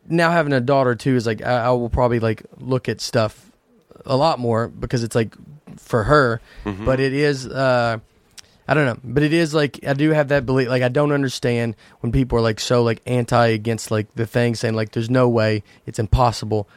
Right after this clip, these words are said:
Speaker 1: There's pr-, like, I just don't see that. Like, that's the part
Speaker 2: Well, that's
Speaker 1: that turns me off. That's
Speaker 2: Yeah.
Speaker 1: someone that'd be, like, too Christian. Like, you know, some, the Christians that are yelling at people on the street to get
Speaker 2: Mm-hmm.
Speaker 1: them.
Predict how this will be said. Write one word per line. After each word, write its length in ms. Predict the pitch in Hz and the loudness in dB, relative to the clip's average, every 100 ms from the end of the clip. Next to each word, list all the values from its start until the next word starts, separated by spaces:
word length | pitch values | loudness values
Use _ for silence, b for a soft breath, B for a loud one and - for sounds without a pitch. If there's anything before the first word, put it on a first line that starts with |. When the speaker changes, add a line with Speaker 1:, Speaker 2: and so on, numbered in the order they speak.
| b | b
Speaker 1:
There's 160 | - 110 | -10 -8
pr-, 220 | - 139 - | 0 0 2
like, 180 | 147 127 | 2 2
I 100 | 147 | 0
just 100 | 135 | 2
don't 320 | 156 143 - | 0 0 -4
see 220 | - 123 | -4 -2
that. 360 | 113 113 117 - | 2 0 0 -2
Like, 180 | 123 110 | -4 0
that's 240 | 135 - | 0 0
the 100 | 131 | -2
part 360 | 120 120 113 - b b | 2 4 2 -2 b b
Speaker 2:
Well, 80 | 156 | 0
that's 180 | 185 175 | 2 2
Speaker 1:
that 140 | 170 | 2
turns 220 | 208 170 | 2 2
me 60 | 190 | 0
off. 140 | 180 - | -2 0
That's 260 | 180 - | 0 0
Speaker 2:
Yeah. 120 | 170 185 | 0 0
Speaker 1:
someone 200 | 233 208 | 0 0
that'd 120 | 185 | 2
be, 80 | 180 | 2
like, 300 | 160 139 - _ b b b - | 0 -2 -20 _ b b b -4
too 420 | 202 190 190 175 | 0 2 2 0
Christian. 400 | - 190 - - | -2 -2 -4 -10
Like, 260 | 127 143 - | -2 -2 2
you 60 | 139 | 0
know, 100 | 127 | 2
some, 240 | 160 135 | -2 -2
the 100 | 135 | -4
Christians 380 | - 160 - 147 | 0 -2 0 0
that 60 | |
are 40 | 143 | 2
yelling 380 | 131 135 147 117 | 4 4 4 0
at 80 | 120 | -2
people 240 | 117 110 | -2 -2
on 60 | 104 | -2
the 60 | |
street 420 | 107 - 123 107 - | -4 0 0 0 -4
to 100 | 98 | -2
get 160 | 113 | 0
Speaker 2:
Mm-hmm. 80 | 110 | 0
Speaker 1:
them. 160 | 123 | 0